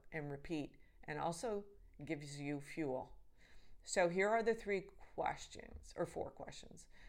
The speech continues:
Define the problem. What would go undone if your business didn't exist? Number two, what is your solution? Number three,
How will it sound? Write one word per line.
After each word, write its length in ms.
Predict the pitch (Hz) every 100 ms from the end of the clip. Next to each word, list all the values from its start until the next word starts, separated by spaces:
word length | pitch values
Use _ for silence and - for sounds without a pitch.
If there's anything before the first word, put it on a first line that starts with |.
| - - -
Define 400 | 180 214 202 208
the 60 |
problem. 420 | 208 175 135 - - - - - - - -
What 540 | - 151 151 202 262 -
would 180 | 311 -
go 300 | 320 320 -
undone 720 | 233 226 190 175 160 160 165 -
if 240 | 175 170 -
your 220 | 156 131 - -
business 540 | 202 196 202 202 - 147 -
didn't 440 | 185 190 202 208 - 170
exist? 800 | 151 135 139 123 - - - - - - - - - - - - - - - - - - - - - - -
Number 280 | 156 180
two, 340 | 185 - 175 139 - - - - - -
what 160 | - 247
is 160 | 262
your 80 | 277
solution? 760 | - - 156 139 170 175 - - - - - - - - - - - - - - - - - -
Number 220 | 156 160
three, 460 | 160 196 185 -